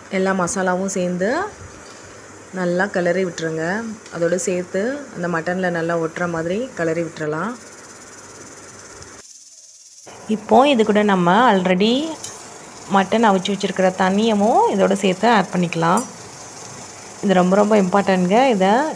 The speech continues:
கண்டிப்பா நீங்க இதை ஊத்துனீங்கன்னா தான் taste நல்லாயிருக்கும். வேஸ்ட் பண்ணிடாதீங்க. இதை குழந்தைங்களுக்கு கூட அந்த அவிச்ச தண்ணியை கூட ஊத்தி நம்ம சாதத்தோட ஊத்தி விடலாம். இப்போ இது கூட நான் ஒரு, ஒரு டம்ளர் தண்ணி சேர்த்து இதை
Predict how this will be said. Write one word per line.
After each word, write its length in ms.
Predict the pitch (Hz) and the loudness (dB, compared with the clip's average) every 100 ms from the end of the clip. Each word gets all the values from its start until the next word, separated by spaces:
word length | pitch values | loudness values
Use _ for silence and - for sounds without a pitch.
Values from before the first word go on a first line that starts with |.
| - | 0
கண்டிப்பா 340 | 180 185 202 226 | 2 2 2 2
நீங்க 140 | 185 | 4
இதை 80 | 175 196 | 2 2
ஊத்துனீங்கன்னா 400 | 196 185 180 170 | 0 0 2 2
தான் 120 | 220 202 | 2 0
taste 280 | 190 196 170 | -2 -2 0
நல்லாயிருக்கும். 540 | 165 165 - 175 247 294 - - - - - - - - | 2 0 0 0 0 -4 -12 -18 -20 -18 -20 -18 -16 -4
வேஸ்ட் 240 | 190 196 196 | -2 0 0
பண்ணிடாதீங்க. 540 | 190 175 165 160 165 175 254 302 - | 2 2 2 0 0 0 0 -4 -2
இதை 120 | 190 196 | 0 4
குழந்தைங்களுக்கு 500 | 190 233 240 214 202 | 4 4 2 2 2
கூட 100 | 220 285 | 4 4
அந்த 120 | 214 180 | 4 2
அவிச்ச 220 | 175 190 180 | 2 -2 0
தண்ணியை 240 | 180 185 180 | 0 -2 0
கூட 100 | 190 185 | 0 0
ஊத்தி 220 | 180 214 240 | -2 -2 0
நம்ம 200 | 185 220 208 | 0 0 2
சாதத்தோட 340 | 170 170 180 175 | 2 2 0 0
ஊத்தி 180 | 170 170 | -2 -4
விடலாம். 340 | 156 160 196 269 - - - - - - | -2 -2 -2 -6 -12 -20 -20 -20 -20 -8
இப்போ 140 | - 285 | 0 2
இது 80 | 214 220 | 4 4
கூட 100 | 240 262 | 4 4
நான் 180 | 202 233 302 - - 196 | 4 4 0 -6 -4 0
ஒரு, 120 | 190 | 4
ஒரு 100 | 185 175 | 4 2
டம்ளர் 280 | 180 190 208 | 2 2 2
தண்ணி 180 | 185 190 196 | 0 0 0
சேர்த்து 260 | 175 202 277 349 - - - - - - | 0 0 0 -2 -6 -20 -20 -18 -18 -10
இதை 120 | - | 0